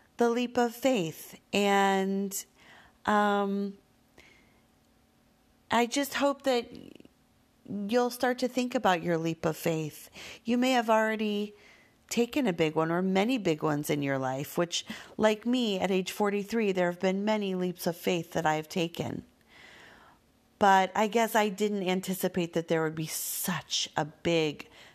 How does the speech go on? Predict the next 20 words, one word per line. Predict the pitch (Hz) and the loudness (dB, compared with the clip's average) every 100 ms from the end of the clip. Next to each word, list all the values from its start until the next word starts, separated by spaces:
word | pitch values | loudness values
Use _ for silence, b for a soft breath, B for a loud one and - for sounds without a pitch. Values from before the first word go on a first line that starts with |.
| B | B
powerful, | - - 175 165 160 - 151 147 | -2 2 4 2 0 0 0 0
transformative, | - 165 151 156 - - 160 160 156 151 143 143 - - B B B B B | -4 -2 -2 -4 -4 0 2 2 0 0 0 -2 -8 -20 B B B B B
life-changing | - 170 160 - - 165 160 156 151 151 | 0 2 2 -2 -2 0 0 0 -2 0
one | 151 147 143 143 151 - _ _ _ _ _ _ _ _ _ _ _ _ _ _ - _ _ _ _ _ _ _ _ _ _ - | 0 0 0 -2 -6 -10 _ _ _ _ _ _ _ _ _ _ _ _ _ _ -20 _ _ _ _ _ _ _ _ _ _ -2
again. | 160 165 180 269 196 147 - _ _ _ _ _ _ _ _ _ _ _ - | -2 2 0 0 -4 -6 -12 _ _ _ _ _ _ _ _ _ _ _ 0
Or | 190 | 4
I | 180 | 4
didn't | 180 208 196 185 | 4 0 0 2
imagine | 170 165 170 | 2 2 0
that | 165 165 | 0 2
I | 160 | 2
would | 160 156 | 0 -2
be | 160 156 | -2 0
bold | 160 156 151 | 2 2 0
and | 151 | -2
brave | 156 147 151 | 0 0 0
enough | 143 143 143 | 0 0 -2
and | 143 | 0
vulnerable | 143 143 143 139 135 135 | 0 0 -2 -2 -2 -2
enough | 131 135 - | -2 -4 -8